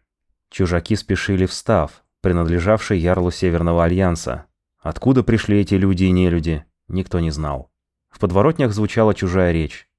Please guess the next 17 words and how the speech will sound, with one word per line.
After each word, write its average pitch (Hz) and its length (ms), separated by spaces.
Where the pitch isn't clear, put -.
Никто 85 380
так 90 160
не 90 80
разговаривает. 82 800
Ни 87 140
на 85 100
тверди, 85 380
ни 82 140
на 82 120
облаках. 80 580
Даже 98 320
мастер 107 340
ножей 110 300
не 87 100
смог 85 300
уберечь 82 320
город. 90 420